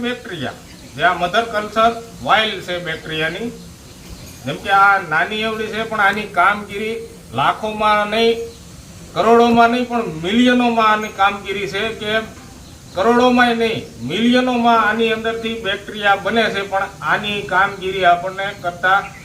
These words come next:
વ્યવસ્થિત કામગીરી કરવી પડે અને કામગીરી કરતા ફાવવું જોઈએ. તો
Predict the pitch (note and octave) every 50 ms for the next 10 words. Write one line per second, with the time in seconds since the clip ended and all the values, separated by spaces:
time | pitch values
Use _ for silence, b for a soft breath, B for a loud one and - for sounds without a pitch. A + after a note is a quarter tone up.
0 | - - - - - - D#3 F#3+ G#3+ G#3 G#3 - G3+ F#3+ - - - E3+ E3 F3+
1 | F#3+ F#3 F3 F3 F3 G3+ - - - A#3+ B3+ B3+ A#3+ A3+ - F#3+ F#3 F3+ F3 E3+
2 | F3+ G3 G#3 G3+ - - - - - - - E3+ F3 G3 G3+ G3+ F#3+ F#3 F#3 F3
3 | E3+ E3 - F#3+ F#3+ F#3 - G#3+ A#3 B3 A#3+ A#3 G#3+ F#3+ F3+ F3 F3+ F#3 G#3 -
4 | - - - - - - - -